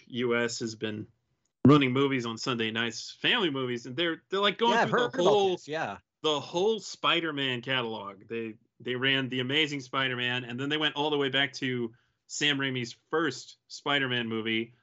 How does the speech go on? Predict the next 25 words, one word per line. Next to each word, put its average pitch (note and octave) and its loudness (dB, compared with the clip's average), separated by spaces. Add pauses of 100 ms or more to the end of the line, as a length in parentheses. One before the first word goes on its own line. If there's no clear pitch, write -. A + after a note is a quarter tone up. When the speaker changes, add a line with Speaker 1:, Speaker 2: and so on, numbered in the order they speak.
(120)
Speaker 1:
Then B2 0
they C#3 2
played D3 0
Spider-Man D3 0
Two, C#3 0
and B2+ -4
now C3 -2
they're C#3+ -4
gonna D3 -4
be C#3+ -4
playing C#3 -4
Spider-Man B2+ -2
Three. A2 -4 (400)
Like, C3 0
what G3 6
Speaker 2:
Oh, G3 6
Speaker 1:
a, F#3 6
Speaker 2:
boy. A2 -4
Speaker 1:
w-, D#3 -10 (440)
are C3+ 2
you D#3 4
just D#3+ -2
trying E3 4
to D#3 0
get D#3 2